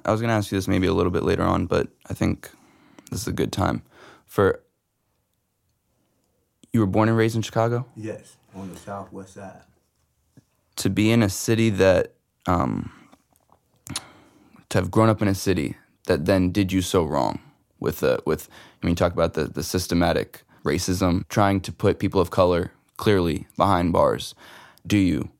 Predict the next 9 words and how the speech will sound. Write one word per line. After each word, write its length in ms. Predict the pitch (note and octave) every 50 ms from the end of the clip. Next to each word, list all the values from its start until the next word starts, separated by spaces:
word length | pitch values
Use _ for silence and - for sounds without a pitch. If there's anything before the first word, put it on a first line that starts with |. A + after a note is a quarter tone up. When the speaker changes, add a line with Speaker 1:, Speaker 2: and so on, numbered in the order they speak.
| _ _
Speaker 1:
resent 520 | - F#2+ G2+ G2 F#2 F#2 G#2 G#2 G2+ - - _ _ _ _ _ _
this 200 | F2+ F2+ F2 F2
city 480 | - - A#2 A2 G#2 A2+ A2 A2 A#2+ - _ _ _ _ _ _ _ _ _ _ _
and 160 | F2+ F#2 F#2+ F#2
this 140 | E2+ -
country 440 | - - - G2+ F#2+ F2+ - - C#2+ C2
that 160 | D#2 E2+ D#2
is 200 | D#2+ E2 - -
clearly, 800 | - _ - - - - G#2 G2 F#2+ F#2 F2+ F2 F2 F2 F2